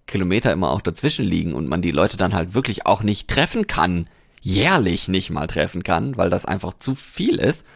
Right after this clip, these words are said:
dass man dann mal was von sich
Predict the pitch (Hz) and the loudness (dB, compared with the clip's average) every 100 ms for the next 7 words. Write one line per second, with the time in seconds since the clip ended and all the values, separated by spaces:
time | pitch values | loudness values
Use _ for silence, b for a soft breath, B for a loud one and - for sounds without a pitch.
0 | B B B B B - 98 120 117 117 | B B B B B -4 -2 0 0 0
1 | - _ - 139 170 143 139 - 131 123 | -4 _ 0 4 4 6 4 2 2 2
2 | 110 120 110 - | 4 4 2 -6